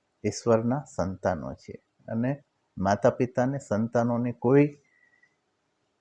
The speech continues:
દુષ્પ્રેરણા નથી હોતી. તમે સાચા દિલથી ભગવાનને યાદ કરો છો, ભગવાનનું કામ કરો છો, તો પછી કોઈ વિધિ વિધાનની જરૂર નથી.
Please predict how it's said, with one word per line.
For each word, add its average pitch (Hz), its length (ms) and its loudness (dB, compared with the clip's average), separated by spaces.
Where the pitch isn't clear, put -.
દુષ્પ્રેરણા 127 680 4
નથી 80 320 -4
હોતી. - 420 -14
તમે 120 460 0
સાચા - 380 4
દિલથી 117 440 2
ભગવાનને 113 580 2
યાદ 98 280 4
કરો - 280 -2
છો, - 260 -14
ભગવાનનું 120 520 2
કામ 143 320 4
કરો 87 280 -2
છો, - 260 -12
તો 101 100 2
પછી 135 360 0
કોઈ 135 360 0
વિધિ 110 300 2
વિધાનની 123 560 4
જરૂર 92 360 -4
નથી. 67 400 -10